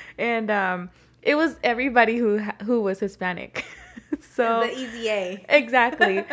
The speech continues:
Speaker 2: <laughs>
Speaker 1: And then, so two years. So seventh and eighth grade, I took Spanish. And then my parents were like, "In high school, you have to stay in Spanish classes too."
Speaker 2: Wow.
Speaker 1: Yeah.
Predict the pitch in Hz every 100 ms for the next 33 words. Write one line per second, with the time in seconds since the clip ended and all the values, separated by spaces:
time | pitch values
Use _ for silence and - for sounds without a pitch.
0 | 311 - - 262 262 233 240 247 240 247
1 | 233 - 277 254 247 190 175 208 196 -
2 | 214 214 311 359 240 208 208 220 196 240
3 | 269 196 196 190 180 - 180 180 190 185
4 | - _ _ 226 214 202 196 196 196 -
5 | 208 226 208 190 190 - 190 185 185 180
6 | - _ 208 208 185 190 - 285 294 -
7 | _ 208 214 190 180 175 196 - - 185
8 | 180 - 220 - - 190 - - - -
9 | _ _ - - 202 185 180 180 175 202
10 | 190 180 180